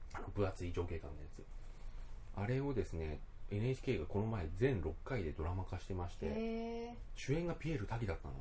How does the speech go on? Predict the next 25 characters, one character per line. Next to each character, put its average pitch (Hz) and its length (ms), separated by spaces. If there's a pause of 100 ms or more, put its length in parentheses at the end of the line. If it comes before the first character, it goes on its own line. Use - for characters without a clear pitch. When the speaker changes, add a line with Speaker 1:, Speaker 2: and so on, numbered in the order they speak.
(240)
Speaker 2:
へ 285 160
ー。 285 580 (400)
Speaker 1:
す - 180
ご 113 120
か 202 120
っ - 80
た - 100
よ。 - 60 (280)
Speaker 2:
<laughs> - 1700
Speaker 1:
滝。 - 340 (180)
Speaker 2:
は 202 220
い。 180 140 (800)
Speaker 1:
六 123 280
四 175 180
っ - 20
て 170 80
あ 156 40
の、 143 100
Speaker 2:
見 143 80
れ 254 120
る - 80
か 170 160
な？ 160 240
は 190 140
い。 175 100